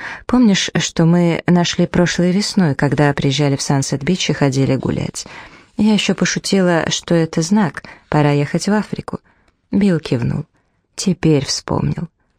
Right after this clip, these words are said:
Шерон снова повернулась к Тру с сияющим видом. «А вам доводилось слышать о родственных душах?» От этих слов у Тру вдруг закружилась голова. Сколько же времени прошло с тех пор,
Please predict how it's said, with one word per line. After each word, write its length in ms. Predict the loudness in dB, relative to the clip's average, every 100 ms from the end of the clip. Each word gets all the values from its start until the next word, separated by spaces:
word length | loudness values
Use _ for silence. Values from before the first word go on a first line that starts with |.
| _ _ _
Шерон 300 | -4 0 0
снова 420 | 0 0 0 0 -2
повернулась 580 | -2 0 2 0 -2
к 120 | -8 -4
Тру 280 | -2 0
с 60 | -4
сияющим 720 | -4 -2 -2 -2 -4 -4 -4 -6
видом. 280 | -8 -10 -10 _ _ _ _ _ _ -16 -10 -2
«А 80 | 2
вам 200 | 4 2
доводилось 480 | 0 0 2 0
слышать 480 | 0 -2 -2 -4 -2
о 120 | 0 0
родственных 640 | 0 -4 -2 2 2 0
душах?» 460 | -2 -4 -8 -10 -20 _ _ _ _ _ _ _ -4
От 200 | 0 0
этих 240 | 0 -2
слов 300 | 0 0 0
у 60 | 0
Тру 180 | 0
вдруг 320 | 0 0 0 0
закружилась 640 | -2 -2 0 0 -2 0
голова. 560 | 0 0 0 -4 -6 -12 _ _ _ _ _ _ -12
Сколько 360 | -4 -2 0
же 140 | 0 2
времени 340 | 2 2 2
прошло 380 | 0 -2 0 -2
с 80 | -2
тех 240 | -6 -4
пор, 260 | -2 -2